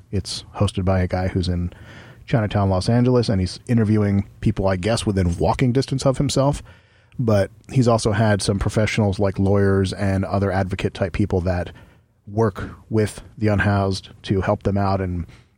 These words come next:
protect them from police harassment. And, you know, these people, they've got a,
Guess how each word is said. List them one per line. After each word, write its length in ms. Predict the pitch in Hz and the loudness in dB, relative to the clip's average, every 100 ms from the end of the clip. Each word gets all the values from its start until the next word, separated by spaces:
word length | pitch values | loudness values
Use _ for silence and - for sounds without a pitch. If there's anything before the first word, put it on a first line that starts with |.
| _ - | _ -12
protect 360 | - - 110 - | -6 -2 -2 0
them 140 | 101 | -2
from 220 | 95 95 | 0 0
police 260 | 90 98 92 | 0 -2 -2
harassment. 580 | 98 120 120 - 107 - - - - - - | 0 0 2 0 -2 -4 -16 -20 -20 -10 0
And, 280 | 107 101 | 2 4
you 60 | 101 | 4
know, 120 | 107 | 4
these 120 | 107 143 | 2 2
people, 260 | 180 143 | 2 2
they've 120 | 110 160 | 2 4
got 160 | 185 | 4
a, 100 | 139 | 4